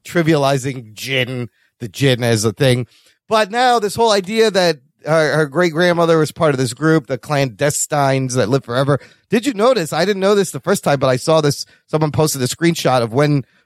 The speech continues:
where in the past, and they're standing on top, the shot on top, uh, where they're standing, you can faintly see the ten rings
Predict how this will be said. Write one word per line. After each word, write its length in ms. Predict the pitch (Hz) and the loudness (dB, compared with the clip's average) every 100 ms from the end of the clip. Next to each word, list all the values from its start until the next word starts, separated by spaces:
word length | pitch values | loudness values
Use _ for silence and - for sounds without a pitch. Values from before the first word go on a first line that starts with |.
| _ | _
where 180 | 147 147 | 0 2
in 120 | 151 | 0
the 80 | 131 | -2
past, 500 | - 160 151 131 - | -2 0 0 -2 -8
and 160 | 123 | -2
they're 100 | 131 | 0
standing 480 | 120 - 143 156 156 | 0 -2 0 0 2
on 140 | 123 117 | 0 -2
top, 360 | - 143 143 - _ _ _ | -2 -2 -4 -10 _ _ _
the 120 | 123 | -2
shot 420 | 113 - 170 175 | -2 0 0 0
on 180 | 131 127 | -2 -6
top, 420 | - 165 190 143 - _ _ _ _ - | -4 -2 0 -2 -6 _ _ _ _ -6
uh, 220 | 127 123 | 0 0
where 180 | 131 139 | 2 2
they're 140 | 135 | 2
standing, 640 | 127 - 160 202 180 123 135 | -2 -2 0 0 0 -2 -2
you 120 | 135 | -2
can 200 | - 135 | 0 -2
faintly 600 | - - 190 254 190 208 | -4 -2 0 0 -4 -4
see 320 | - - 254 | -2 2 2
the 140 | 202 135 | 2 -2
ten 340 | - 202 208 | -2 0 0
rings 560 | 165 208 190 95 92 | 0 0 0 -4 -8